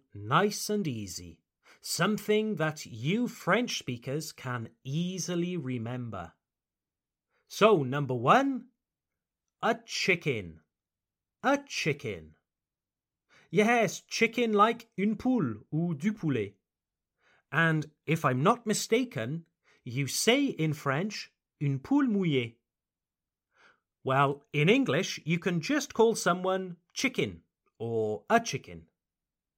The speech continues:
For example, "Why don't you join the group conversation classes?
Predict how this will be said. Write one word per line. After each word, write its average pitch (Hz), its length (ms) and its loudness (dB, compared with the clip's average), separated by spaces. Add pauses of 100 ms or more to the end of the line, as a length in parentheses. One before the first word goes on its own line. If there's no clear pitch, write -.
(440)
For 135 400 0
example, 143 720 -2 (1700)
"Why 160 640 4
don't 156 300 -2
you 143 80 -2
join 156 760 0 (100)
the 104 220 -12
group 117 500 -2
conversation 151 920 -2
classes? 120 720 -4